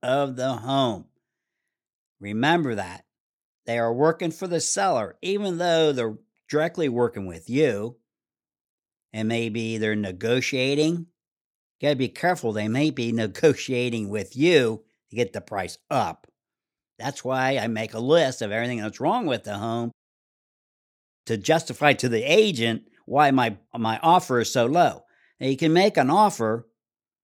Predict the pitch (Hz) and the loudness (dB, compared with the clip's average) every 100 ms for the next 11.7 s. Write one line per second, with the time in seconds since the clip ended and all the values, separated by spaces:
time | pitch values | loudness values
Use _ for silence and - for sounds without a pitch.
0 | _ 117 123 147 147 135 127 113 131 139 | _ -2 2 4 6 4 2 0 0 4
1 | 147 139 113 - 196 185 123 110 _ _ | 4 4 2 0 0 0 -2 -6 _ _
2 | 117 160 180 151 127 127 113 110 104 101 | 2 4 4 2 2 2 2 0 -4 -6
3 | - 190 170 104 85 76 - - _ _ | 0 2 2 0 -2 -12 -18 -20 _ _
4 | _ _ _ _ _ _ _ _ _ _ | _ _ _ _ _ _ _ _ _ _
5 | _ _ _ _ _ 87 98 104 113 113 | _ _ _ _ _ -12 -8 -6 -6 -6
6 | 113 113 123 - 123 113 - - 123 123 | -6 -4 -4 -2 -2 -2 -6 -8 -2 2
7 | 147 180 220 143 90 85 - - _ _ | 4 6 4 2 -2 -12 -18 -20 _ _
8 | _ _ 131 - 160 - - 190 202 - | _ _ -6 0 0 0 -2 0 2 0
9 | 110 90 - 101 139 135 131 - 180 190 | -2 -4 -8 -4 0 0 0 0 0 0
10 | - 180 190 208 202 180 160 143 165 - | -2 -4 -2 -2 -4 -10 -8 -2 -2 -2
11 | 151 165 214 214 87 76 | -4 -2 -2 -4 -10 -10